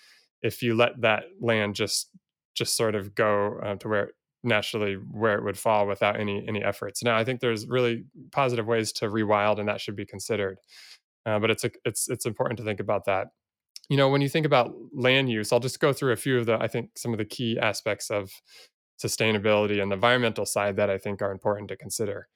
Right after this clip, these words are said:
So land use is a big, um, big factor in sustainability. About two-thirds of grasslands currently used for livestock are really unsuitable for crop production. So otherwise, they couldn't be used for food production for the most part. That's a,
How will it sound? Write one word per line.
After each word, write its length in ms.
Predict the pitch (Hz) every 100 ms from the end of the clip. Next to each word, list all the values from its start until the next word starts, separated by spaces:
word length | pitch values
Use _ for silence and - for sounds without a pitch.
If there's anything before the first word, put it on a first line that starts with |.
| - - -
So 140 | - 110
land 300 | 131 185 180
use 380 | 127 117 - - _ _ _ _ _ -
is 80 | 151
a 60 |
big, 420 | 143 175 180 160
um, 420 | 135 123 113 110 - 127
big 180 | 156
factor 400 | - 131 120 127
in 80 | 113
sustainability. 680 | - 110 117 110 123 107 101
About 300 | 101 113 -
two-thirds 540 | - 156 147 139 127
of 100 | 123
grasslands 680 | 107 117 117 - 120 113 107
currently 380 | - 123 120 113
used 200 | 113 110
for 100 | 110
livestock 640 | 104 113 - 175 202 214 - _ -
are 160 | 113
really 300 | 110 123 120
unsuitable 640 | 120 117 110 123 120 113 107
for 160 | -
crop 280 | - 110 -
production. 500 | 104 110 123 - - _ _ _ _
So 120 | - 120
otherwise, 640 | 120 123 120 113 107 - _ _ _ -
they 80 |
couldn't 260 | 117 175 165
be 80 | 135
used 340 | 127 127 123
for 120 | -
food 240 | 123 117 101
production 480 | 110 107 92 110 98
for 140 | 107
the 80 | 101
most 280 | 101 95 -
part. 240 | 101 101
That's 160 | 104
a, 40 | -